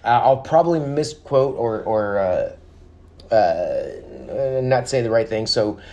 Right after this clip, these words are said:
I'm welcome to anybody correcting me, 'cause I've been out for quite a bit. This is back when I was in from two thousand one until two thousand, uh, twelve, two thousand twelve. So ten and a half years, right?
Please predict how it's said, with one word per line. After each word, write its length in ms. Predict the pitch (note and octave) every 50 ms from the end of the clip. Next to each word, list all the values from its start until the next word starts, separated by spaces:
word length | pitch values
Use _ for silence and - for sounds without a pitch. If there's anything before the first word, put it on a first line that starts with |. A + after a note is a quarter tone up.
| - - -
I'm 240 | - B2 B2 A#2+
welcome 280 | B2 B2+ B2+ C3 C#3 C3
to 120 | A#2+ A#2+ -
anybody 360 | B2 C3 B2 A#2+ A#2+ A2+ A2
correcting 520 | - - - A#2 G#2+ A2+ A#2 - A#2 G#2+
me, 160 | G2 G2+ G2 G2
'cause 180 | - A2 G#2
I've 160 | G#2+ A2 A#2+
been 140 | A#2+ C#3 B2
out 160 | B2 A2 -
for 100 | - A2
quite 340 | G2 - - - G2 G2 G2
a 40 | F#2+
bit. 240 | - F#2 E2+ D#2+ - - - - - - - - - -
This 160 | B2 A#2+ -
is 120 | B2 A2 G#2+
back 340 | - A2+ G2+ F#2+ F#2 -
when 400 | G#2+ G#2+ G2+ G2 G2 G2 G2 - -
I 120 | - A2 G#2+
was 220 | A2 A2 G#2 F#2+
in 160 | G2+ G2+ G2+
from 200 | F#2+ - F#2 F#2+
two 160 | F#2 - B2
thousand 360 | A#2 A#2+ A#2 A2+ A2+ A2+ A2 A2
one 200 | G#2+ G#2+ G#2+ G#2+
until 440 | G2+ F#2 - G#2 F#2 F#2 F2+ - - -
two 160 | - A#2 A2+
thousand, 960 | - - A2 G#2+ A2 G#2+ F#2+ F#2+ G#2+ G#2 G#2 G#2 G#2 G2+ G2+ G2+ F#2+ F#2 - - - - - - - - - -
uh, 460 | - G#2+ G2+ F#2+ F#2+ F#2 F#2 E2 - - - - - - - - - - - - - - - - - - -
twelve, 840 | - - C3 A#2+ G#2+ F#2 E2+ E2+ E2+ F2+ E2 D2 - - - - -
two 160 | - - D3+
thousand 240 | C#3 C#3 B2 B2 A#2+
twelve. 280 | - G#2+ G2 F2+ F2+ - - - - - - - - - - - - - - - - - - - - - - -
So 240 | - - F#2 E2+ E2+
ten 220 | - - B2 A2+
and 100 | A2+ G#2+
a 60 | G#2+
half 240 | A2 A2 G#2 - -
years, 320 | G2+ F2+ E2+ E2+ - - - - - - - - - - - - - - - - - - -
right? 320 | - G2+ G2+ G#2 - -